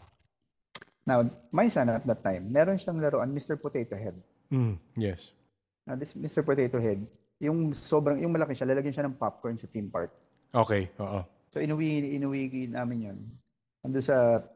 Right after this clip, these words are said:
Speaker 1: sa toy room. One day, ayaw niya na pumasok ng toy room.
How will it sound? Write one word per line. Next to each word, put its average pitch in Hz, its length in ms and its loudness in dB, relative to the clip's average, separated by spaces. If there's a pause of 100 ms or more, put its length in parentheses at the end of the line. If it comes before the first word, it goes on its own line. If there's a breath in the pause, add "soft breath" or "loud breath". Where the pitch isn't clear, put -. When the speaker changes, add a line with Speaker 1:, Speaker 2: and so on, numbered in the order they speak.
(680)
Speaker 1:
sa 131 120 -2
toy 117 320 4
room. 101 240 -2 (2250)
One 151 320 2
day, 123 400 -2
ayaw 143 160 2
niya 143 100 2
na 139 60 0
pumasok 127 400 -2
ng 120 80 -4
toy 98 240 -4
room. 95 240 -12